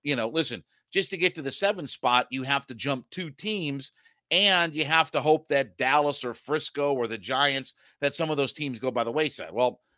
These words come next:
the Cowboys are six and three, so they're a couple of games ahead of you.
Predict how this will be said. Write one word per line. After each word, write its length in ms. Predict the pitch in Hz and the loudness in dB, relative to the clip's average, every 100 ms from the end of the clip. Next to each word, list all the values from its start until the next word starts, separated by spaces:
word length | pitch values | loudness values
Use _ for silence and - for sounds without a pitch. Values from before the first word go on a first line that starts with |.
| _ | _
the 80 | 139 | -2
Cowboys 500 | 160 190 190 190 131 | 4 6 6 2 2
are 80 | 135 | 0
six 380 | - 175 - 143 | 0 0 -2 -6
and 140 | 113 | -6
three, 440 | - 147 110 92 - _ | -6 -4 -4 -10 -18 _
so 160 | - 139 | -6 0
they're 140 | 165 | 2
a 40 | - | 2
couple 300 | 165 147 131 | 0 0 -2
of 60 | |
games 240 | 123 120 101 | -4 -6 -4
ahead 180 | 110 | -6
of 80 | 107 | -4
you. 100 | 110 | -6